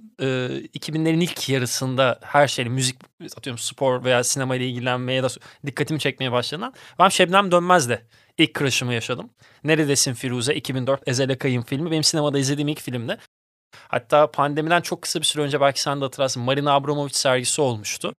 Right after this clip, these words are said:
Sabancı'da mıydı? Bir yerdeydi. Orada Şebnem Dönmez'in bir, e, Gilda performansı vardı orada. Tamamen kilitlenmiştim. Yani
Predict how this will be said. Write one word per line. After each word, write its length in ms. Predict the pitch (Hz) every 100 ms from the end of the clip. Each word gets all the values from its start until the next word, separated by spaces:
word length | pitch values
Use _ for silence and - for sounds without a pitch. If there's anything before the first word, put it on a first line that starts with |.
| _ _ _ _
Sabancı'da 640 | - 135 123 123 127 127
mıydı? 280 | 147 120 104
Bir 60 | 127
yerdeydi. 500 | 123 123 123 127 208
Orada 460 | 143 147 139 180 - _ _ _
Şebnem 520 | - - 151 156 165 160
Dönmez'in 520 | 165 165 156 196 175
bir, 220 | 175 180
e, 220 | 131 131
Gilda 380 | 127 156 165 151
performansı 880 | - 139 139 139 139 135 131 - 156
vardı 320 | 123 110 110
orada. 380 | 117 120 117 123 - _ _ _ _
Tamamen 300 | - 160 139
kilitlenmiştim. 760 | 120 - 127 - 123 107 - - _
Yani 360 | - 120 120 117